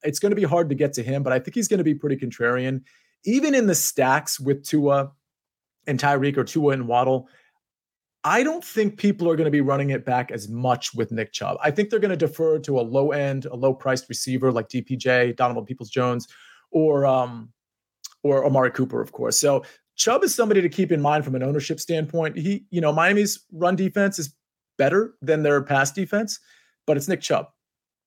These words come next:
And, uh, I think he's in a, in a pretty good spot if you can afford it.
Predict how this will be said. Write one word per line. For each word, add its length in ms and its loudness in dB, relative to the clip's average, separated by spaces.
And, 300 2
uh, 180 4
I 60 2
think 200 -4
he's 180 0
in 80 4
a, 60 2
in 200 -2
a 60 -4
pretty 180 0
good 160 0
spot 260 0
if 140 -10
you 40 -14
can 100 -8
afford 240 0
it. 100 0